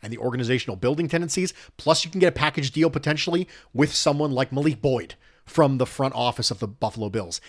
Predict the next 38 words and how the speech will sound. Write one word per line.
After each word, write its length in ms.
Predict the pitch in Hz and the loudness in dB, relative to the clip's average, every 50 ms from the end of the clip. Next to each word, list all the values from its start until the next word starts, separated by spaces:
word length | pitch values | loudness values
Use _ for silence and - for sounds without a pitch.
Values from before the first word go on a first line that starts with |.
| - - _ | -20 -6 _
It 80 | 143 | -4
just 200 | 139 160 156 - | -2 -2 -2 0
makes 160 | 151 135 - | 0 -2 -2
too 160 | - - - 151 | -4 -6 -4 -2
much 220 | 143 147 135 - | -2 -2 -2 -2
sense 420 | - - 107 85 - - - - - _ _ _ | -2 -4 -4 -4 -4 -6 -6 -6 -8 _ _ _
for 140 | _ - 139 | _ -4 -2
him 140 | 127 131 117 | -2 -2 -2
to 80 | 110 113 | -4 -4
not 320 | 107 107 107 113 117 113 | -4 -4 -6 -8 -8 -6
be 100 | 110 117 | -8 -6
gone. 320 | 101 - 90 82 73 - - _ _ _ _ _ _ _ _ _ _ _ _ - | -6 -6 -10 -10 -14 -18 -20 _ _ _ _ _ _ _ _ _ _ _ _ -14
So 160 | _ - - 110 | _ -6 -2 0
I'm 100 | 117 160 | 0 2
gonna 120 | 185 147 | 4 4
operate 320 | 139 147 - 143 135 127 | 4 4 4 4 0 0
on 40 | 127 | 0
the 40 | 120 | -2
assumption 420 | 107 - 127 104 98 117 113 107 - _ _ _ _ _ | -2 -4 -4 -4 -4 -6 -8 -8 -12 _ _ _ _ _
that 100 | - 107 | -12 -10
he's 100 | 104 95 | -10 -8
gone. 220 | - - 80 - - _ _ _ _ _ _ _ _ _ _ _ _ _ _ _ _ _ _ _ - _ _ _ | -10 -10 -12 -12 -18 _ _ _ _ _ _ _ _ _ _ _ _ _ _ _ _ _ _ _ -20 _ _ _
And 220 | 156 185 214 214 | 0 2 2 2
he 60 | 165 135 | 0 0
says, 280 | - - 120 95 87 | -2 -2 -4 -4 -6
"Bruce, 460 | - _ 165 170 127 - - - - - _ _ _ _ _ _ _ _ _ _ _ _ _ _ _ _ _ | 2 _ 6 6 6 4 0 -4 -4 -6 _ _ _ _ _ _ _ _ _ _ _ _ _ _ _ _ _
I'm 100 | - 131 | -4 -4
an 80 | 135 135 | -4 -4
avid 480 | - 180 165 156 165 175 175 180 180 - _ _ _ | -4 -2 2 2 4 4 2 0 -2 -4 _ _ _
sports 560 | - - - - - 160 156 160 - - - | -4 -2 -2 0 2 2 2 2 2 -2 -4
talk 280 | - - 151 131 - - | 0 0 0 0 0 0
radio 360 | 131 143 143 135 135 131 120 | 0 2 2 4 2 2 2
listener 360 | 113 120 120 - - 120 117 | 2 0 -2 -2 -2 -2 -2
living 280 | 110 120 131 127 123 120 | 0 0 -2 0 -2 -4
in 100 | 117 113 | -4 -4
New 80 | 117 | -4
York 200 | 120 117 113 - | -2 -2 -2 0
City, 340 | - - - 120 113 87 | 2 2 2 2 2 -2